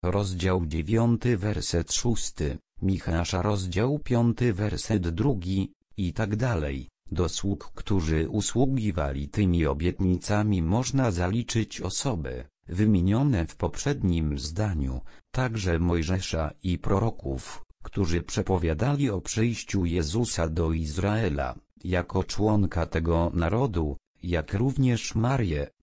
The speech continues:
Józefa, pasterzy, mędrców,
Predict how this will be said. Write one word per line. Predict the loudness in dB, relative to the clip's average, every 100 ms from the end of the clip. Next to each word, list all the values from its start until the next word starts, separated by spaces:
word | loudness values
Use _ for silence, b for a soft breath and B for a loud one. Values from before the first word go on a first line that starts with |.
| -10
Józefa, | -2 0 0 -2 -4 -8 -8 -8 -18 -6
pasterzy, | -4 -2 -2 0 0 0 -2 -4 _ -2
mędrców, | 0 2 0 -2 -4 -8 -8 -12 -20